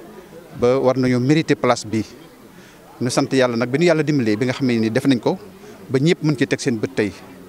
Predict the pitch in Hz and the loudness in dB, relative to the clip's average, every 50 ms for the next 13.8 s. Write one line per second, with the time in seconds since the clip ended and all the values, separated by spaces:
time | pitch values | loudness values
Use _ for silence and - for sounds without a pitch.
0 | - - - - - - 143 170 160 160 156 - 135 131 131 123 131 - - 120 | -20 -20 -20 -12 -6 -2 0 2 2 2 0 0 -2 -2 -2 -6 -6 -4 -2 -2
1 | 110 113 139 165 - - - - - - - - - - 143 131 - 123 107 107 | -2 -2 -4 -4 -8 -16 -20 -20 -20 -20 -20 -10 -2 0 0 0 0 0 0 0
2 | 104 95 98 90 98 98 - - - - - - - - - - - - - - | 0 -2 -4 -4 -6 -10 -18 -20 -20 -20 -20 -20 -20 -20 -20 -20 -20 -20 -16 -2
3 | - 139 160 175 175 170 165 165 165 165 160 160 156 160 151 - 151 143 139 143 | 0 2 2 4 2 2 2 4 2 4 2 2 0 0 0 2 0 0 0 0
4 | 139 - - 143 123 117 123 - - 117 113 - - - - - - - - - | -4 -4 -4 -4 -2 -2 -2 -4 -4 -8 -8 -8 -10 -14 -16 -18 -20 -20 -20 -20
5 | - - - - - - - - - 143 135 - - 147 139 156 151 160 160 147 | -20 -20 -20 -20 -20 -20 -20 -6 -4 -4 -2 -2 -4 0 2 2 2 2 0 0
6 | 143 147 143 123 113 117 104 - - - - - - - - - - - - - | 0 -2 -2 0 0 0 0 0 -8 -12 -12 -14 -14 -16 -18 -18 -20 -20 -20 -20
7 | - - - - - 123 143 - - 165 147 - - 147 131 - 151 131 123 113 | -20 -20 -20 -6 -4 -2 -2 -2 -2 -4 -4 -2 -2 -4 -2 -2 -4 -2 0 -2
8 | 117 107 107 104 101 - - - - - - - - - - - - - 135 143 | -2 -2 -2 -8 -10 -12 -16 -20 -20 -20 -20 -20 -20 -20 -20 -20 -4 0 0 0
9 | 156 - - 147 175 202 208 208 - - - - 117 120 165 170 - - 170 156 | 2 2 0 0 0 -2 -4 -6 -12 -18 -18 -16 -2 0 0 0 2 -2 -2 0
10 | - 156 147 - 143 120 101 - - - - - - - - - - - - - | 0 -2 0 2 0 0 0 -4 -10 -14 -20 -20 -20 -20 -20 -20 -20 -18 -18 -18
11 | - - - - - 127 147 175 185 180 180 160 165 156 147 - - 139 131 120 | -20 -20 -20 -18 -2 -2 0 0 0 -2 0 0 0 0 0 -2 -4 -4 -4 -4
12 | 110 90 - - 127 143 185 214 180 175 - - 131 127 - - 185 180 185 160 | -6 -8 -8 -4 0 0 0 2 0 0 0 0 0 -2 -2 -2 0 0 2 2
13 | 170 135 135 147 - 156 147 160 170 202 190 160 - 120 113 139 | 2 2 2 0 0 2 0 2 2 2 0 0 0 0 -4 -4